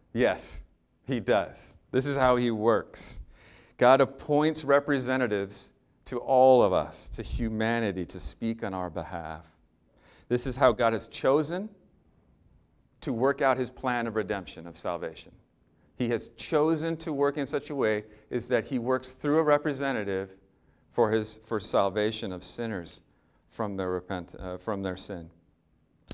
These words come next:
There are lots of examples that we see in, in our world and in the Bible that we see in this way of thinking. Your elders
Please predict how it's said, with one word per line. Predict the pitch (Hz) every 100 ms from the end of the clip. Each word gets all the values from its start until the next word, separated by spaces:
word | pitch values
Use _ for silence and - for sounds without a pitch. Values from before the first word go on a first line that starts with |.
| -
There | 131
are | 127
lots | 135 170
of | 127
examples | 104 110 117 120
that | 113
we | 120
see | - 113 113
in, | 98 - - -
in | 117
our |
world | 101 113 113
and | 101
in | 95
the |
Bible | 87 92 95 98
that | 87
we | -
see | - 95
in | 90
this | 82 -
way | 87
of | 82
thinking. | - 92 - 78 - _ _ _ _ _ -
Your | 107 104 -
elders | 127 131 104 92 85 -